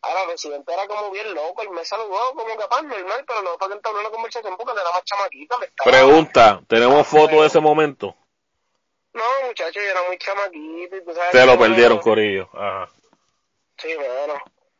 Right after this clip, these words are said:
Speaker 1: Pero en verdad fue una experiencia súper grande. Después de eso fui para el concierto de él en el Choli, que la tarima era
Speaker 2: ¿Ah, la del
Speaker 1: un
Speaker 2: circo?
Speaker 1: circo, cabrón, yo
Speaker 2: Diablo,
Speaker 1: he ido para
Speaker 2: papi.
Speaker 1: todos los shows de Residente, en verdad.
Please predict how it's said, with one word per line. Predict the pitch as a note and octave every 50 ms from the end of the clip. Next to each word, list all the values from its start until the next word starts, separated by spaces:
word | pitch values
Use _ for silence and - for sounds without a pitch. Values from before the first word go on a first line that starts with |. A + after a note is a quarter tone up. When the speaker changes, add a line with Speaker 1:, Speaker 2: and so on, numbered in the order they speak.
| _ _ _ _
Speaker 1:
Pero | D3 D3+ D#3+ D#3+ E3 E3 D#3+ D#3+ D#3+ D#3+ D#3+
en | D#3 D#3
verdad | D#3 D3+ D3+ D3 -
fue | - E3
una | F3 F3+
experiencia | - - F#3+ F#3+ F#3+ F#3 - G#3 G3+ G3 G3 F#3+
súper | G3 G3 F#3+ G3+ F#3+
grande. | F3+ D3+ D3 D3+ D#3+ F#3 F#3+
Después | F#3 D#3+ D#3 - - C#3+ D3+
de | D#3
eso | - G3 F3
fui | - F#3 E3+
para | - F#3
el | F#3+ -
concierto | F#3+ F3+ E3 - - F3 F3 D#3+ - F#3 F3+ F3
de | E3+
él | F3+
en | F#3 F#3+
el | F#3+ F3+ -
Choli, | - - D#3 D#3 E3 F3 F#3 F#3+ F3
que | F3 E3
la | D#3+ D#3+ D#3
tarima | D3+ C#3+ C3+ C3+ C3+ C3+ D3 D#3 E3 E3+ E3+ F3
era | F3 F3+ F3+ F3 D#3+ - - - -
Speaker 2:
¿Ah, | - - B2+
la | C3+ C#3
del | B2+ A#2
Speaker 1:
un | -
Speaker 2:
circo? | E3+ F3+ F3 - C3+ B2 A2+
Speaker 1:
circo, | F#2+ - - - -
cabrón, | - E3 E3 F#3 G3 G#3+ G#3 G3
yo | -
Speaker 2:
Diablo, | G#2+ G#2+ G#2+ A2+ A2+ A#2 A#2 A2+ A2+
Speaker 1:
he | A2 G#2+
ido | G2+ G#2
para | - F#2+ G2 G2
Speaker 2:
papi. | - - - -
Speaker 1:
todos | E3+ E3+ F3+ F3+ G3 G3+
los | F#3+ F#3 F3+
shows | - F3+ E3+ F3 F3+
de | F3+
Residente, | F#3 F3+ F3+ F3+ D#3+ D3+ D#3 E3 E3 F3+
en | E3 D#3 C#3+
verdad. | C#3 B2+ B2